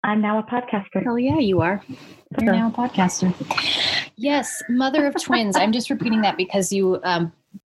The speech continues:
Speaker 2: blooped out just for a second with that. So, um, yes, that's, that is some, uh, a role that I have witnessed you bloom into, um, which has just been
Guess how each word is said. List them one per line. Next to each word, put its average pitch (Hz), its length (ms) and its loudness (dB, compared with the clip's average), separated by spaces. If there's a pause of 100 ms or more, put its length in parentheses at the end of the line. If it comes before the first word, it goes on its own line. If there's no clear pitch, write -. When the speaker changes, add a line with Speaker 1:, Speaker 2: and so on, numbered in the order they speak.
(180)
Speaker 2:
blooped 208 280 0
out - 180 2
just 170 200 -2
for 165 60 0
a 143 60 0
second - 320 -2
with - 120 -8
that. - 240 0
So, 185 460 0
um, 170 440 0
yes, 175 480 0
that's, - 480 -2 (380)
that - 220 0
is 175 260 0 (440)
some, 180 480 0 (100)
uh, 175 200 0 (180)
a 180 120 0
role 190 380 0
that 180 120 0
I 170 80 2
have 160 140 0
witnessed 170 680 -2
you 160 500 0 (540)
bloom 180 480 0
into, - 840 0
um, 151 440 0
which - 260 -2
has 180 140 -4
just - 280 -2
been 165 380 0